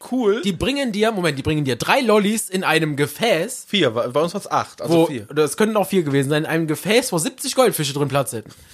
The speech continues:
Speaker 2: <laughs>
Speaker 1: Aber das Ding an sich ist schon geil.
Speaker 2: Das ist mega geil.
Speaker 1: So,
Speaker 2: Wir haben
Speaker 1: also
Speaker 2: das auch sehr gefeiert und wir haben das auch sehr, äh, alle erstmal begutachtet.
Speaker 1: Ja, wir auch. <laughs> Also, ja, also, aber ge-,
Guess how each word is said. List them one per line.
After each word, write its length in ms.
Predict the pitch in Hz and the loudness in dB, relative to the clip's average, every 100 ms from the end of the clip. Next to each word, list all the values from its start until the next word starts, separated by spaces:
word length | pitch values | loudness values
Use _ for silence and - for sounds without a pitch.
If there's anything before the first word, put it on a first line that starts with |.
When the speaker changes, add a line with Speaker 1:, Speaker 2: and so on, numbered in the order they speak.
| - - | -20 -2
Speaker 2:
<laughs> 440 | 180 - - 240 - - 320 - - | 0 2 2 2 2 -2 -6 -6 -4
Speaker 1:
Aber 220 | 127 143 | 0 0
das 160 | 135 131 | 0 0
Ding 180 | 147 131 | 0 0
an 100 | 117 | -2
sich 180 | 113 113 | -6 -6
ist 140 | 110 | -8
schon 240 | - 175 | -6 -2
geil. 320 | 185 233 123 101 | 2 4 2 2
Speaker 2:
Das 160 | 123 | -2
ist 120 | 113 107 | -4 -4
mega 280 | 160 370 | -2 0
geil. 260 | 160 110 92 | -2 -4 -2
Speaker 1:
So, 360 | 180 165 135 - | 2 2 2 0
Speaker 2:
Wir 80 | 156 | 2
haben 80 | 147 | 2
Speaker 1:
also 120 | 147 | 2
Speaker 2:
das 20 | 147 | 0
auch 20 | |
sehr 160 | 147 143 | 0 0
gefeiert 360 | 143 - 233 185 | -2 -2 -2 0
und 60 | 151 | 0
wir 60 | |
haben 80 | 139 | -2
das 120 | 135 | -2
auch 60 | 131 | -6
sehr, 380 | 127 160 156 - - | 2 2 2 -2 -4
äh, 220 | 147 135 - | -2 -2 -4
alle 200 | 143 147 | -4 -2
erstmal 300 | 127 147 160 | -2 -2 -4
begutachtet. 760 | 139 151 262 156 - - - 233 | -6 -6 -6 -6 -6 -14 -4 0
Speaker 1:
Ja, 200 | 208 - | 0 0
wir 200 | 165 175 | 0 2
auch. 240 | 196 151 - | 2 0 -2
<laughs> 60 | - - - - 349 - - - - - 254 247 233 165 - _ | -2 0 0 0 0 -2 -4 -4 -6 -6 -8 -10 -10 -14 -20 _
Also, 440 | 139 135 139 131 - _ _ 147 | -6 -2 -2 -4 -12 _ _ -2
ja, 400 | 151 277 151 - - - | 2 4 4 0 -12 -2
also, 260 | 131 143 - | 0 0 -4
aber 240 | 143 156 139 | -4 -6 -8
ge-, 120 | - | -18